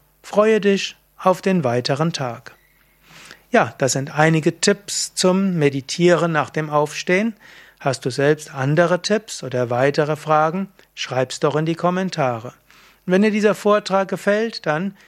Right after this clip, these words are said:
klick doch auf Gefällt mir oder Daumen hoch. Und wenn du meinst, dass dieser Vortrag auch für andere hilfreich sind,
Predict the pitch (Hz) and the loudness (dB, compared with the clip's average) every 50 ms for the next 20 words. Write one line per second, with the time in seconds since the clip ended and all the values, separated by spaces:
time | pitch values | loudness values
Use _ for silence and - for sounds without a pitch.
0 | _ _ _ - - 160 156 156 - - 165 147 135 147 151 143 - - 151 - | _ _ _ -4 -4 -4 -4 -4 -2 -2 -2 0 0 0 -2 -2 -6 -10 -10 -4
1 | - 165 165 170 170 170 _ - 175 175 170 170 160 135 127 127 127 123 - - | -2 0 0 0 -2 -4 _ -4 -2 0 0 0 -2 -2 -4 -4 -6 -4 -4 -4
2 | 123 127 139 139 143 151 156 135 139 160 156 135 - - - - _ _ - - | -2 -2 -2 -2 -4 -4 -4 -4 -2 -2 -2 -4 -4 -8 -12 -18 _ _ -20 -20
3 | - - - _ _ - 156 151 151 147 139 139 139 147 151 160 147 - - 151 | -20 -20 -20 _ _ -2 0 2 2 2 2 2 2 2 0 -2 -4 -2 -2 -2
4 | 139 - - - - 156 156 147 151 147 143 147 - 160 156 151 151 - - 151 | -2 -2 -4 -4 -2 -2 0 2 2 2 0 0 0 0 0 0 0 -2 -2 -2
5 | 147 139 147 139 123 - - 160 165 151 139 131 131 139 127 135 127 151 196 214 | 0 0 -2 -4 -4 -4 -4 -2 -2 -2 -4 -4 -4 -4 -4 -2 0 2 0 0
6 | 208 - - 185 180 180 175 165 - - 175 170 175 165 - | 0 -2 -2 0 0 0 0 -2 -2 0 0 0 -2 -4 -10